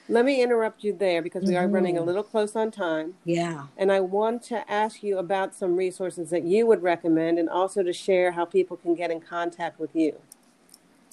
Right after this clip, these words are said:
Speaker 2: Sure. Um, so resources to share, um, I,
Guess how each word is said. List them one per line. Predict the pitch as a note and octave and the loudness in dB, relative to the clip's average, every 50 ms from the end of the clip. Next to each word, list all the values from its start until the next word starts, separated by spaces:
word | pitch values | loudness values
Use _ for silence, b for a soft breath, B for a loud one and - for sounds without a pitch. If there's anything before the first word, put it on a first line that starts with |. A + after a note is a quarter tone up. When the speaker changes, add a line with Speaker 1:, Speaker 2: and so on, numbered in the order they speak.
| - - b b b b b b b b b b b b b | -20 -20 b b b b b b b b b b b b b
Speaker 2:
Sure. | - - - - - - G3 F#3+ G3+ A3+ A#3+ G3 D3 B2 C#3 - _ b b b b b b b b _ - | -6 -4 -4 -2 -2 0 2 4 6 6 4 2 -2 -6 -10 -18 _ b b b b b b b b _ -2
Um, | F#3 G3 G3 G3 G3 G3 F#3+ F#3+ F#3+ G3 G3 - _ _ _ _ _ _ _ _ _ - - - _ - | 0 0 2 2 2 2 0 -2 -4 -8 -10 -12 _ _ _ _ _ _ _ _ _ -16 -16 -16 _ -4
so | - - - - - B3 A3+ G#3+ | 0 0 2 2 2 0 0 -2
resources | G#3+ G3+ G#3+ C4 C4+ D4 D4 - D4 C#4 C#4 C4 - - C4 A#3+ - - | -4 -4 -4 -2 0 2 2 0 0 -2 -4 -4 -4 -4 -6 -6 -6 -6
to | A3+ | -8
share, | G#3+ - - - A#3 G3+ G3 G3 G3 G3 G3 G3 - - - | -8 -10 -8 -6 -4 -2 -2 0 -2 -2 -4 -4 -6 -8 -8
um, | E3+ F3 E3+ E3 D#3+ E3 E3 E3 - _ | -8 -6 -4 -6 -6 -6 -10 -14 -16 _
I, | - E3+ F3+ F3+ F#3 F3+ | -8 -4 -4 -2 -4 -4